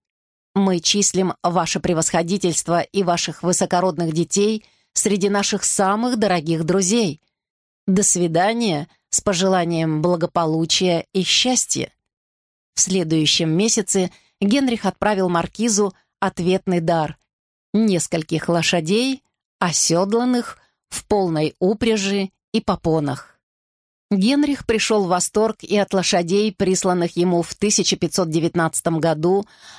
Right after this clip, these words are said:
Альфонсо Первым, герцогом Феррары, и от испанских дженнетов, низкорослых лошадок, подаренных императором Карлом Пятым в тысяча пятьсот двадцатом. Придворные знали, что лучший способ доставить королю удовольствие —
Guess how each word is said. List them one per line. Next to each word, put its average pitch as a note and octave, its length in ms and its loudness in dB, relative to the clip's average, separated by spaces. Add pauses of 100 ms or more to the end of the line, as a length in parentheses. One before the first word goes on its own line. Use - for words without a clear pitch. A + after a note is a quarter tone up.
(120)
Альфонсо F#3 600 0
Первым, E3+ 540 -2 (340)
герцогом G3+ 760 0
Феррары, F3+ 640 0 (500)
и C4 80 2
от A#3+ 160 0
испанских F#3 640 0
дженнетов, A3+ 840 0 (240)
низкорослых F#3 720 0
лошадок, F#3 640 -2 (300)
подаренных G#3 640 0 (100)
императором F3+ 760 0
Карлом E3 440 0
Пятым G3+ 540 -2 (260)
в - 120 -14
тысяча A3+ 400 0
пятьсот F3 340 -2
двадцатом. D#3 640 -2 (760)
Придворные E3+ 640 2
знали, F#3 460 0
что - 240 -2
лучший G3 440 2
способ E3+ 560 -2
доставить D3+ 600 -2
королю D3+ 380 0
удовольствие — E3 800 0